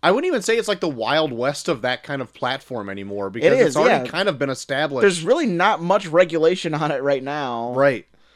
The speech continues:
Speaker 2: Or
Speaker 1: But, like, i-, i-, there's, like, barely, yeah, barely any regulation on it,
Speaker 2: Yeah.
Speaker 1: but then at the same time, it's like, you already have these towers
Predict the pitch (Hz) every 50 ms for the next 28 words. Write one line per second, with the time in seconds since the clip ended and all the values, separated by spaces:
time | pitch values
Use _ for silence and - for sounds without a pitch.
0 | _ _ - - 214 233 214 220 208 190 - _ _ _ _ _ _ _ _ -
1 | 175 151 139 - _ - 190 190 175 180 190 226 240 226 185 151 160 165 196 196
2 | 185 143 120 - 175 202 254 262 214 170 185 220 214 143 110 170 196 226 240 226
3 | 202 190 175 165 151 165 165 156 147 139 151 214 247 - 156 139 127 131 135 139
4 | - 165 156 151 160 160 160 160 - 165 170 - 180 - 185 185 175 165 147 -
5 | 165 185 202 190 170 147 143 147 135 120 - - _ _ _ _ _ _ _ -
6 | 156 180 196 190 185 185 180 170 151 151 165 156 143 - - - - - 139 156
7 | 180 190 180 151 127 127 120 120 - -